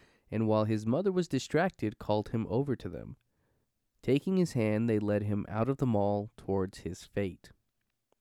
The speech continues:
The time was three forty-two P M. What happened next, I don't know if you can really call the bystander effect.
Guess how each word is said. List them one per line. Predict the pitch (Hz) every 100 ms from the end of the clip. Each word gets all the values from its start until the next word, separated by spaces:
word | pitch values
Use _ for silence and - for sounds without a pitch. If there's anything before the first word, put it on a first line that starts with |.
| _ _ _ -
The | 101
time | - 113 135 185 196 _ _ _ _ _ _
was | 101 -
three | - 104
forty-two | 107 104 101 104 101 98
P | 104 95
M. | 55 - _ _ _ _ _ _ _ _ _ _ _ _ _ _ _ _ -
What | 160 220
happened | 240 - 160
next, | 143 135 139 - - 120
I | 139
don't | 147 139
know | 131 123 120 120
if | 113 117
you | 120
can | 117 120
really | 113 110 107
call | - 107 104
the | 101
bystander | 98 104 104 - 92 87 78
effect. | - 65 60 -